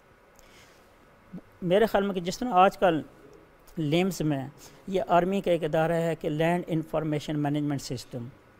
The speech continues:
वो एग्रीकल्चर की तरफ ट्रेंड आया है और उन्होंने बड़ा अच्छा काम किया है।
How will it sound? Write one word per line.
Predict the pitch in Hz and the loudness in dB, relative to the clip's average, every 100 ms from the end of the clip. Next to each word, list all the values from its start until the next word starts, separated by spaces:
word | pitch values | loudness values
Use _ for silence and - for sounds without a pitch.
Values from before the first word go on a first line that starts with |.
| - - - 165 | -20 -20 -12 -4
वो | 156 - | -2 2
एग्रीकल्चर | 175 156 160 175 151 180 | 2 2 0 0 2 -2
की | 156 151 | -2 -2
तरफ | 156 - - - | -2 -4 -10 -14
ट्रेंड | 156 - 151 151 - | -8 -2 -2 -2 -4
आया | 131 131 | -4 -4
है | 135 135 - | -6 -8 -2
और | 233 | 0
उन्होंने | 240 226 | 0 0
बड़ा | 190 185 | 2 2
अच्छा | 190 180 | 0 -4
काम | 165 147 139 | -2 -2 -2
किया | 131 135 | -4 -6
है। | 127 | -6